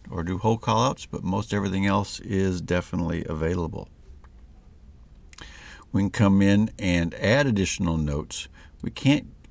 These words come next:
edit any of the pre-existing notes, but pulling in notes from a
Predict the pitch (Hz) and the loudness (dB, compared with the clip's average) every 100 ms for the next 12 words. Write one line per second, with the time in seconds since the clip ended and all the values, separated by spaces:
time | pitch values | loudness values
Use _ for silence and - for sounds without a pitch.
0 | - 113 117 - 104 95 90 82 87 - | 2 4 4 -2 0 2 2 0 -2 -4
1 | - 113 131 123 127 151 143 139 156 - | 2 2 2 0 -2 -2 0 0 0 -4
2 | - - - - - - - 82 - - | -12 -14 -20 -20 -20 -12 -4 -4 -6 -20
3 | - 117 107 101 98 92 92 - - - | -6 0 2 2 0 0 -2 -4 -14 -8
4 | 87 85 85 85 - - 87 80 80 | -4 -2 -2 -4 -8 -8 -6 -4 -6